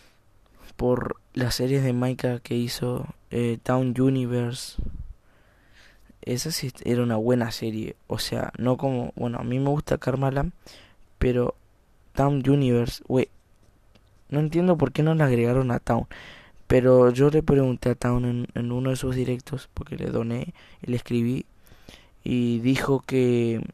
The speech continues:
que no, porque no, no conocía a tantas personas ahí, onda, no eran sus amigos, ¿entendés? Y, y yo digo lo mismo con Auronplay, onda, era, Auronplay no era, no era amigo de nadie, creo. No sé, del Rubio, no sé.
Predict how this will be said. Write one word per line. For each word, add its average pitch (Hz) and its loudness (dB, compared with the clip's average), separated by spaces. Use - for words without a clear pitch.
que 123 2
no, 135 2
porque 131 -2
no, 123 0
no 127 -2
conocía 123 0
a 127 2
tantas 131 -2
personas 135 -4
ahí, 131 -6
onda, 120 -2
no 117 0
eran 123 0
sus 123 -2
amigos, 120 -2
¿entendés? 127 -6
Y, 123 -2
y 131 0
yo 147 8
digo 165 8
lo 147 6
mismo 151 2
con 135 2
Auronplay, 123 4
onda, 123 2
era, 113 4
Auronplay 120 2
no 151 2
era, 135 4
no 123 0
era 127 2
amigo 123 0
de 120 0
nadie, 123 -2
creo. 120 4
No 123 -2
sé, 123 -4
del 117 -2
Rubio, 147 2
no 139 0
sé. 117 -6